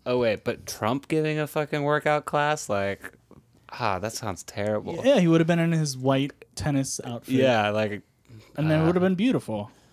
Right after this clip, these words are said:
Speaker 2: It would, also would have been the easiest workout, so everybody would have had
Speaker 1: That's
Speaker 2: an
Speaker 1: true.
Speaker 2: easy time.
Speaker 1: Just, like, roll down a hill.
Speaker 2: Like, inst-, he'd, you,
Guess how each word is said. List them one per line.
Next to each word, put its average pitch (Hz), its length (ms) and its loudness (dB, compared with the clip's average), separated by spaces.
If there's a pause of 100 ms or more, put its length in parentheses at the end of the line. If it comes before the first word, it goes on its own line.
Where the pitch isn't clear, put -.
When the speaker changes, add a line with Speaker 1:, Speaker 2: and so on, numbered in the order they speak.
(380)
Speaker 2:
It 147 60 -8
would, 165 260 4
also 185 280 2
would 175 140 0
have 160 60 -4
been 151 140 -4
the 139 160 -6
easiest 156 520 -6
workout, 117 480 -6
so 143 160 -2
everybody 139 340 0
would 135 140 -2
have 123 80 -6
had 123 240 -8 (220)
Speaker 1:
That's 98 200 -10 (120)
Speaker 2:
an - 160 -2
Speaker 1:
true. 87 40 -2
Speaker 2:
easy 120 220 -4
time. 113 300 -10 (520)
Speaker 1:
Just, - 240 -18
like, 101 180 -6
roll 92 280 -8
down 90 220 -10
a 87 60 -14
hill. - 400 -14 (100)
Speaker 2:
Like, 131 200 0
inst-, 131 300 -4 (320)
he'd, 131 200 -6
you, 127 200 -4